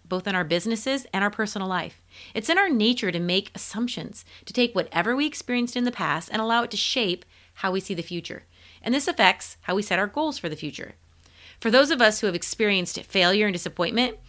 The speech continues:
if we're not careful, we can allow that doubt to creep in and influence the very core of what we believe. In an effort to shield ourselves from future disappointment, we begin to limit ourselves. We begin to think it's not even possible, so why should we even try?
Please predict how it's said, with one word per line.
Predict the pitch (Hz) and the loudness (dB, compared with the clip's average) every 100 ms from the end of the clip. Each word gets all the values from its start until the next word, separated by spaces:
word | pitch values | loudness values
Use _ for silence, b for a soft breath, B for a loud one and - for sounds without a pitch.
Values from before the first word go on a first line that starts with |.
| b | b
if | 180 175 | -10 -4
we're | 233 | -2
not | 285 277 | 0 -2
careful, | - 214 - 160 - - | 0 0 0 -8 -8 -8
we | 208 | -4
can | 247 | 0
allow | 220 190 180 | 2 2 2
that | 170 147 147 | 0 -2 -4
doubt | 170 160 226 233 | 2 2 2 -4
to | |
creep | 220 226 214 | -6 -4 -2
in | 196 202 233 | -2 -2 -4
and | 196 | -4
influence | 180 170 - 240 208 - | -4 -4 -2 0 0 -2
the | 170 | -4
very | 156 190 208 | 0 0 0
core | 214 226 196 | -2 0 0
of | 170 | 0
what | 165 | -2
we | 165 | -2
believe. | 170 160 160 160 - B B B B | -2 -2 -4 -6 -12 B B B B
In | 226 | 0
an | 226 | 2
effort | 220 247 381 | 0 0 -2
to | 330 | -2
shield | - - 254 247 | -2 0 2 2
ourselves | 180 170 175 160 151 | 2 0 0 0 -2
from | - 165 | -6 -6
future | 220 214 | -6 -6
disappointment, | 185 175 165 - 175 208 247 240 B B | -6 -6 -8 -6 -4 -2 -4 -4 B B
we | 247 | -2
begin | 233 233 254 | 0 2 2
to | 240 | 0
limit | 175 190 208 - | 0 0 0 0
ourselves. | 156 147 151 143 - - B B | -2 -2 -2 -4 -6 -14 B B
We | - | 0
begin | 247 254 294 | 2 2 0
to | 311 | -2
think | - - 240 214 | -4 0 2 0
it's | - 208 | -4 -4
not | 220 233 | -2 0
even | 220 190 | -2 -4
possible, | - 214 240 160 143 | -4 -4 -2 -4 -6
so | 147 175 175 | -8 -12 -12
why | 220 | -12
should | 277 | -8
we | 277 | -6
even | 262 233 | -4 -4
try? | - 160 202 139 | -4 0 0 -2